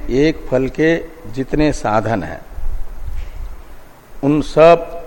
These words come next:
साधनों का अनुष्ठान किसको करना पड़ेगा? सामग्री को अपना, किसको अपनाना पड़ेगा? जो उस फल को चाहता है उसी को।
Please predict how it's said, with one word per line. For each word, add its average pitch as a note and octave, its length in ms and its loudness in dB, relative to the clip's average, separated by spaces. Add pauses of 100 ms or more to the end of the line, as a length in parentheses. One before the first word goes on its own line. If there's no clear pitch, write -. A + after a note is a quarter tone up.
(140)
साधनों C#3 680 2
का D3+ 200 6
अनुष्ठान C#3 680 0 (380)
किसको D3 300 2
करना D3 340 4
पड़ेगा? D3 360 4
सामग्री C3+ 560 0
को C#3 120 0
अपना, B2+ 300 2
किसको C#3+ 320 -2
अपनाना C#3 420 2
पड़ेगा? C#3+ 420 -2 (840)
जो C#3+ 200 2
उस C#3 180 -6
फल C3+ 180 2
को C#3 140 -2
चाहता C3 400 0
है C3 80 2
उसी B2+ 260 -2
को। - 200 -4